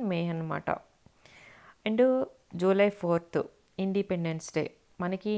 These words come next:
ఇండిపెండెన్స్ డే ఆగస్ట్ ఫిఫ్టీన్త్ ఎలాగో, ఇక్కడ జూలై ఫోర్త్ ఇండిపెండెన్స్ డే, ఆ రోజు హాలిడే అండి. And ఇక్కడ కూడా లేబర్ డే చేస్తారండి. అది మనకి మే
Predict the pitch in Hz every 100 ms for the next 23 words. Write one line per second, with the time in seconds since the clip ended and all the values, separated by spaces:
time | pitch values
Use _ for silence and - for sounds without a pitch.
0 | 202 190 190 190 185 190 180 190 180 175
1 | 175 - 180 - 175 175 175 202 262 254
2 | 208 214 185 180 185 185 175 - 302 220
3 | 185 180 180 175 170 - - 392 453 -
4 | - - - 190 208 220 196 175 175 170
5 | 165 160 160 - _ _ _ - - -
6 | - - 202 196 202 220 - 190 - 202
7 | 208 233 226 202 226 208 175 185 180 202
8 | 190 175 - 175 175 170 208 330 - -
9 | - 170 175 180 175 175 170 180 175 175